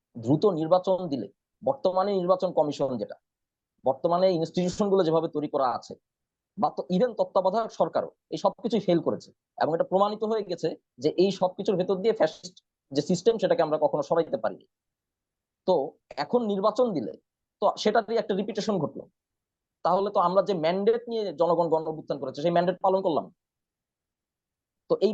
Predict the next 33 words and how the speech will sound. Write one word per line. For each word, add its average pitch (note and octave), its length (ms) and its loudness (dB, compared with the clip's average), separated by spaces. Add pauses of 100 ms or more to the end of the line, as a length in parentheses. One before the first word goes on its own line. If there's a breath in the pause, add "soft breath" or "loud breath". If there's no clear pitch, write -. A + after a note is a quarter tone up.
প্রতারণাটা A3 600 -2
তো A#3 120 -4
আমরা F#3+ 180 0
করতে F#3 220 -4
পারি - 200 -8
না - 40 -16 (180)
অন্তর্বর্তীকালীন A2 600 -4
সরকার, - 220 -6 (420)
যে C#3 160 4
ম্যান্ডেটের F3 460 4
জন্য F#3+ 140 2 (140)
আমার F3 160 2 (100)
ভাইয়েরা E3+ 260 2 (120)
জীবন E3 220 -4
দিয়েছেন, D3+ 220 -2 (100)
গুলি F#3 200 0
খেয়েছেন, B2+ 300 0 (580)
পঙ্গু A3+ 360 2
হয়ে F3 180 2
গেছেন, A#2+ 260 -6
সারা D#3+ 220 2
জীবনের D#3+ 300 -4
জন্য D3+ 160 -2
ক্ষতিগ্রস্ত C#3+ 360 -2
হয়েছেন, - 200 -6 (580)
এই G3+ 160 4 (140)
ম্যান্ডেট F#3+ 340 2 (100)
পূরণ G3 200 4 (120)
না D3+ 140 2
করে F#3 120 2 (140)
তো F3+ 100 4
আমরা D#3 160 2
আসলে D3 140 -8